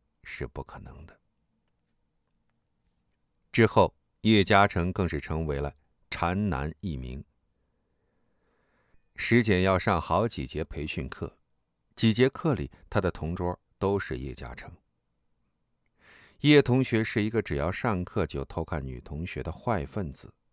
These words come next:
还时不时地打扰自己的女同桌。石简如果埋怨叶嘉诚影响自己听课，叶嘉诚就将他记好的笔记给他，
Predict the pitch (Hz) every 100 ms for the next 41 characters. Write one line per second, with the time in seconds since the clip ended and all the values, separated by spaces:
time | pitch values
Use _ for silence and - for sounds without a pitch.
0 | _ - 87 - 85 90 - 78 78 69
1 | 80 95 58 - 76 - 78 65 - 65
2 | 67 85 85 _ _ _ _ _ _ _
3 | _ - - - - 147 170 135 110 139
4 | 117 85 76 107 113 - 120 104 110 -
5 | 101 87 76 117 - 64 - - - -
6 | 110 120 - 117 - - - - 113 101
7 | 98 98 85 90 85 85 85 85 - 85
8 | - 67 71 - 58 - 78 - 58 -